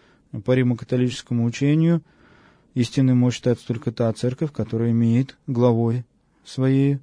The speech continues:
законного папы. Церковь, подчинённая антипапе, должна считаться антицерковью, или, по выражению папы Льва девятого, сборище схизматиков, синагога сатаны. Если же с этой,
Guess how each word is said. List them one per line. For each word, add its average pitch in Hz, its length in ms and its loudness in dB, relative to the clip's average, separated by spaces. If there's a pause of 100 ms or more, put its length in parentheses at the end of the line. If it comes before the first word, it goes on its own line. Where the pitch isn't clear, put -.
(120)
законного 120 600 -2
папы. 127 400 -4 (1040)
Церковь, 156 340 2
подчинённая 131 760 2
антипапе, 135 520 0
должна 123 500 2 (240)
считаться 127 560 -2
антицерковью, 104 840 -4 (540)
или, 113 120 -4
по 120 140 -2
выражению 123 420 2
папы 123 260 -2
Льва 120 220 2
девятого, 127 500 2
сборище 117 460 -2
схизматиков, 120 840 -2
синагога 113 560 -4
сатаны. 113 560 -2 (1200)
Если 151 200 2
же 160 120 0
с - 120 -2
этой, 131 360 0